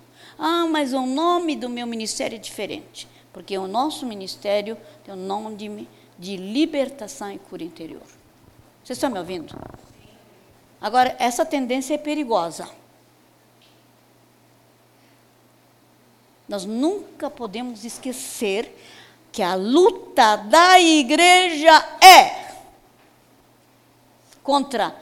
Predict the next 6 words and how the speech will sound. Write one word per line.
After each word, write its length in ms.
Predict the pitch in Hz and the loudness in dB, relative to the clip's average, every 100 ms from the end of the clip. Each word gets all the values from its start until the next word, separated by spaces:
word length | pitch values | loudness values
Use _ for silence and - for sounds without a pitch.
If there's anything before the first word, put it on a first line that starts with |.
| - - | -20 -14
principados, 800 | 233 202 202 214 247 269 269 - - - | -12 -12 -4 -2 -2 -6 -14 -16 -20 -18
potestades, 800 | 214 196 - 240 254 254 269 - - | -12 -12 -6 -2 -2 -4 -10 -12 -16
governador 480 | 202 196 208 196 185 | -10 -8 -6 -6 -6
deste 300 | 185 180 214 | -6 -8 -8
mundo 140 | 185 170 | -10 -10
tenebroso 680 | 170 165 175 226 240 262 | -10 -10 -8 -8 -8 -12